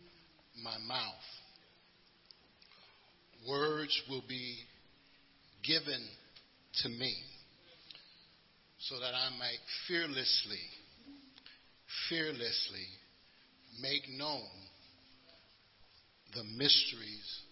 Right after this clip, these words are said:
of the gospel. He says, "For which I am an ambassador in chains."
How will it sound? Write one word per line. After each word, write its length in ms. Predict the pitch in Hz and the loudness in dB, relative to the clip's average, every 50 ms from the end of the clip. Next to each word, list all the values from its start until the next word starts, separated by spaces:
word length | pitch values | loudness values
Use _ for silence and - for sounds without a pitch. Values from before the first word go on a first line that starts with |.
| - - - - - - - - - - - - - - - - - - - - - - - - - | -20 -20 -20 -20 -20 -20 -20 -20 -20 -20 -20 -20 -20 -20 -20 -20 -20 -20 -20 -20 -20 -20 -20 -4 0
of 160 | - 120 113 - | 0 0 0 -2
the 60 | 113 | -4
gospel. 560 | - - 120 117 - - - - - - - - - - - - - - - - - - - - - - - - - - - - - - - - - - - - - - - - - - - | 0 2 2 4 6 8 8 8 6 4 -4 -12 -14 -16 -16 -18 -18 -18 -18 -18 -18 -18 -20 -20 -20 -20 -20 -20 -20 -20 -20 -20 -20 -20 -20 -20 -20 -20 -20 -20 -20 -20 -20 -20 -20 -12 -6
He 100 | 151 156 | 4 4
says, 240 | - 180 165 156 - - - | 6 8 8 6 6 4 4
"For 260 | 175 180 165 156 151 | 2 2 4 4 6
which 260 | 170 180 170 - - | 6 6 8 8 6
I 300 | 175 170 165 160 175 170 | 6 6 6 6 6 6
am 400 | 165 165 165 165 160 160 156 156 156 156 - - - - - - - | 6 6 6 6 6 6 4 0 -2 -8 -12 -16 -18 -20 -20 -6 0
an 160 | 147 147 143 135 | 2 2 2 2
ambassador 960 | 127 120 117 - 135 139 160 151 - - - 147 127 110 113 110 107 107 104 - - - - - - - - - - - - - - - - - - - - - | -2 -4 -2 2 6 6 6 6 6 4 2 0 0 -4 -4 -4 -6 -8 -10 -14 -18 -20 -20 -20 -20 -20 -20 -20 -20 -20 -20 -20 -20 -20 -20 -20 -20 -20 -2 4
in 200 | - 135 139 135 | 6 6 8 10
chains." 380 | 131 - - 165 147 123 - - | 12 12 12 12 8 4 2 -2